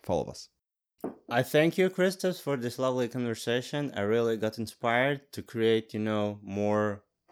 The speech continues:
Speaker 2: digital content or look for your content, you know, and maybe create some cool image together.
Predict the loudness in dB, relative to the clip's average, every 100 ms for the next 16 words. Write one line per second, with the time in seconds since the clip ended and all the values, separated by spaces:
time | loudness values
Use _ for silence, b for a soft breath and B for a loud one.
0 | _ -6 -4 -2 -2 -2 -2 -2 -2 -2
1 | -2 -4 -6 -4 0 0 -2 -4 _ -20
2 | _ 2 2 2 -8 0 2 4 2 0
3 | 0 -2 -2 -2 -4 -2 -2 -2 -2 -2
4 | -4 -4 -6 -4 0 0 -2 -6 -6 0
5 | 2 2 2 2 0 -4 -2 4 4 4